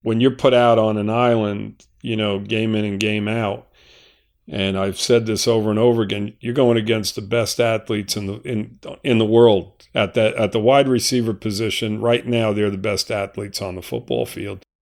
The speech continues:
uh, week in and week out. I mean, you just think about the guys that he went against game in and game out last year. And, you know, y-, you can't expect the guy to be perfect. It's not gonna happen, not at his age.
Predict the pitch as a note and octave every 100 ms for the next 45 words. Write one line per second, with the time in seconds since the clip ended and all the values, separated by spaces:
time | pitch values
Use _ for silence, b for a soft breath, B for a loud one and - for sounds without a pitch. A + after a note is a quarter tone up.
0 | _ _ _ - - G2+ A#2 A#2 D#3+ D3+
1 | C#3 A#2+ A#2+ A#2 A2+ A2+ G2+ - A2+ A2+
2 | C3 G3 A#3 - C#3+ B2+ A#2+ A2+ A2+ A2+
3 | G2+ A2+ A#2 G#2 A2 F#2+ A2 G#2+ G#2+ G#2+
4 | F#2+ F#2+ G2 G2+ - - - A#2 A2+ A#2
5 | A2 G#2 G2 G#2 G#2 G#2 G#2 G#2+ G2 G2
6 | F#2+ - - F#2+ F#2+ _ _ _ _ -
7 | B2+ B2+ C3+ - D3+ F3 F#3+ F#3 E3 -
8 | E3 D#3+ - - B3+ D4 A#3 - F3+ F#3+
9 | F#3+ C#3+ C3+ D#3+ F3 F3+ F3 F#3 B3+ -
10 | - - B2+ G3 A#3+ - A3 C#3 B3+ E4
11 | B2+ A2+ C3+ F3 D3 F3+ D#3 F#3 A#3+ -
12 | - -